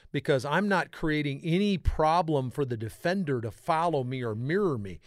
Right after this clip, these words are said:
He's gotta follow me everywhere. If I'm going vertical, he's gotta run with me.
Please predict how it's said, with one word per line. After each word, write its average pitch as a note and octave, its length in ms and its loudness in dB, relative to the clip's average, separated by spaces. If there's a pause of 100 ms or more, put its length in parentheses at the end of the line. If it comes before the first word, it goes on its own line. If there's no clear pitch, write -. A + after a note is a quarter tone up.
(220)
He's A3+ 220 -4
gotta G#3 220 2
follow D3+ 360 0
me B2+ 220 -4
everywhere. B2+ 480 -4
If F#2+ 140 -10
I'm G#3 160 -2
going E3 280 0
vertical, D#3+ 500 2
he's D#3 180 -4
gotta C3 220 -2
run D#3 300 -2
with F2+ 160 -10
me. F2 200 -14